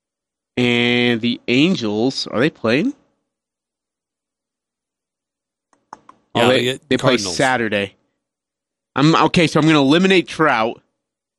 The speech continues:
Speaker 1: Uh, I'm gonna say Yelich, but I am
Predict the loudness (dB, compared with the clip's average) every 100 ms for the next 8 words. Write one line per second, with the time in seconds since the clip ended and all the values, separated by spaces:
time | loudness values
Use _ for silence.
0 | _ _ _ _ _ _ _ _ _ _
1 | _ _ _ _ _ _ _ _ _ _
2 | _ _ _ _ _ _ _ _ _ _
3 | _ _ _ _ _ _ _ _ _ -4
4 | -2 0 2 2 2 2 -2 -4 _ _
5 | _ _ _ _ _ _ _ _ _ _
6 | _ _ _ 2 4 4 2 2 2 4
7 | 2 2 -2 -10 -20 _ _ _ _ _
8 | _ _ _ _ _ -4 0 2 2 2
9 | 2 2 2